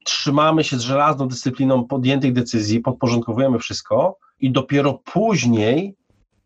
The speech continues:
jest kolejny krok, czwarty, czyli wywinduj to ograniczenie. Elevate the constraint.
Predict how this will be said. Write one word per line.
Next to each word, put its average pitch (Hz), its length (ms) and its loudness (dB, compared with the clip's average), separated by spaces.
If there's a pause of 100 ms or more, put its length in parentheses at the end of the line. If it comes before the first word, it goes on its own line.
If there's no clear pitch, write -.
jest 123 240 0
kolejny 127 440 2
krok, 117 360 0
czwarty, 120 520 0
czyli 117 420 0 (800)
wywinduj 135 640 2
to 131 100 0
ograniczenie. 107 720 -2
Elevate 139 760 2
the 120 160 2
constraint. 101 580 -2